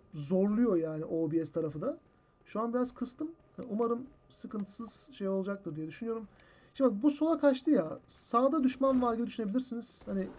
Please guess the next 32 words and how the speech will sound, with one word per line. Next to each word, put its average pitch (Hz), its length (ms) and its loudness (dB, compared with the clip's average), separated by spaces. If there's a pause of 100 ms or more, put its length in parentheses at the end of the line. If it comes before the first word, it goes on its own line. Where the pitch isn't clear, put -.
(440)
hızlı 285 240 6
bir 262 40 2
şekilde 247 280 2
çıktım - 320 -2
ki 269 260 0 (120)
sağdaki 233 440 -2
beni 220 140 -4
yakalayıp, 208 380 -2 (240)
e, 180 140 -2
kafamı 196 280 -4
kesmesin. 202 420 -6 (1300)
Yine 285 180 2
bunları 254 240 4
öldürmekle 233 380 0
uğraşmamıza 202 360 -4
gerek 226 240 -2
yok. 226 240 -6
Hani 190 140 -4
buradan 190 200 -2
koştura 190 320 -6
koştura 160 260 -8
gidebiliriz. 202 360 -6
Sıkıntı - 500 -12
değil. 196 280 -6 (2500)
Boss 285 260 2
fight 294 220 2
iyi 269 140 2
gidiyordu 208 300 0
bu 165 140 2
arada. 165 340 -2
Hani 180 100 -2
orada 208 420 0